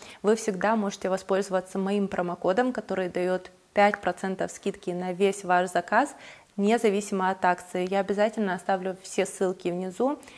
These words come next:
все названия продуктов и укажу свой промокод.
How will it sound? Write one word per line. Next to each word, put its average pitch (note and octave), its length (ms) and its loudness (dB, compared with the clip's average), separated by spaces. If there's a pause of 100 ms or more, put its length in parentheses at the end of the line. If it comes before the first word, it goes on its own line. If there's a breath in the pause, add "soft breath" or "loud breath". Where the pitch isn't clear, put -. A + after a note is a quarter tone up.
(160 loud breath)
все F#3+ 180 -2
названия G#3+ 520 2
продуктов G#3 580 -4 (340 loud breath)
и G#3+ 80 2
укажу G#3 380 -2
свой G3 320 -2
промокод. F#3+ 580 -2